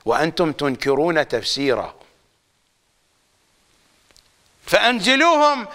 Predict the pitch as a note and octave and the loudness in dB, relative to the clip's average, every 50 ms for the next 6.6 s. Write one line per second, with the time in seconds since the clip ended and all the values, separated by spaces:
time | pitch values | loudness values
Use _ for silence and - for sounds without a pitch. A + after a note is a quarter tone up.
0 | - - - D#3+ F3 B3+ - C#4+ C#4+ C#4 - - - D#4 D#4 D4 D4+ D4 C#4 C#4+ | -20 -18 -10 0 0 2 4 4 2 2 0 0 2 2 2 2 2 2 4 4
1 | C#4 C#4 C#4 C4+ C4+ A#3+ G#3+ B3 A#3 A#3 A#3 G#3+ - - G#3 G#3 G3 F3 E3+ G3 | 4 4 4 2 2 2 0 0 2 2 0 0 0 0 0 2 2 2 2 2
2 | G3+ F#3 F3 D#3 C3 A2 G2 - - _ _ _ _ _ _ _ _ _ _ _ | 4 2 2 0 -2 -6 -10 -16 -20 _ _ _ _ _ _ _ _ _ _ _
3 | _ _ _ _ _ _ - - - - - - B3 A3+ - - - - A#3 A3+ | _ _ _ _ _ _ -20 -20 -12 0 4 4 4 4 2 -2 2 2 2 4
4 | A3+ A3 G#3+ G#3 G#3+ G3+ F3+ - - G#3+ G#3 F3+ - F#3+ F3+ E3+ F3 E3 D#3 - | 4 2 0 2 2 0 0 0 0 0 0 0 2 0 2 2 2 0 0 0
5 | D#3+ E3 E3 D#3 D#3 F#3 A3+ B3 A3+ F#3 - - - - - - D#3 F3+ E3 - | 2 2 2 2 4 4 4 4 2 0 -6 -18 -20 -20 -12 -4 0 0 0 0
6 | - - A3 A#3+ A3 A#3 G3+ F#3 G3+ G3+ F3+ D#3 | 0 0 0 0 2 0 2 4 4 4 2 0